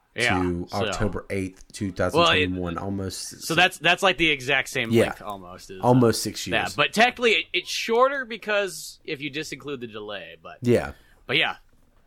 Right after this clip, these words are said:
Speaker 1: that, that's almost the weird thing between that and there. And it's
Speaker 2: And
Speaker 1: like,
Speaker 2: so cr-
Speaker 1: it just came a bummer that there's not that extra, like, Timothy Dalton film, I feel like.
Speaker 2: Yeah.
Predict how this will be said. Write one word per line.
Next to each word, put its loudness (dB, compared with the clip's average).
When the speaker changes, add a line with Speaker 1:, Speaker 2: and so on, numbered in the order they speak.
Speaker 1:
that, -8
that's -6
almost -6
the -6
weird -6
thing -6
between -10
that -8
and -14
there. -8
And -14
it's -16
Speaker 2:
And -6
Speaker 1:
like, -8
Speaker 2:
so 6
cr- -8
Speaker 1:
it -6
just -2
came 2
a -4
bummer -2
that -10
there's -4
not -4
that -2
extra, -4
like, -8
Timothy -12
Dalton -10
film, -14
I -18
feel -18
like. -20
Speaker 2:
Yeah. 2